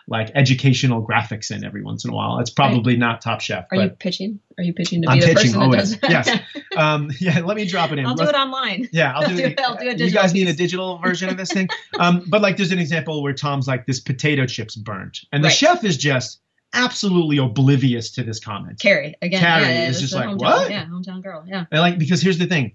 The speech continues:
Speaker 1: golden brown on a potato is burnt.
Speaker 2: Yeah.
Speaker 1: Right? Or, like,
Speaker 2: Right.
Speaker 1: not golden brown, that's
Speaker 2: Yeah.
Speaker 1: bad.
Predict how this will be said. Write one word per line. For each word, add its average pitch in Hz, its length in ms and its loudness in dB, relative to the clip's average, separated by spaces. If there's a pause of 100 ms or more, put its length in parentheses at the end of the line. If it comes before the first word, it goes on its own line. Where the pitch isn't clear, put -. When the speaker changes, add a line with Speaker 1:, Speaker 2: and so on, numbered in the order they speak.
(100)
Speaker 1:
golden 175 380 4
brown 160 260 4
on 147 80 0
a 135 60 2
potato 131 680 0
is 120 140 -2
burnt. 107 480 -2 (180)
Speaker 2:
Yeah. 147 220 -10
Speaker 1:
Right? 123 220 2
Or, 147 120 6
like, 147 140 4
Speaker 2:
Right. 147 60 0
Speaker 1:
not 160 160 0
golden 123 240 -2
brown, 95 200 -6
that's - 180 -2
Speaker 2:
Yeah. - 40 -6
Speaker 1:
bad. 104 120 -6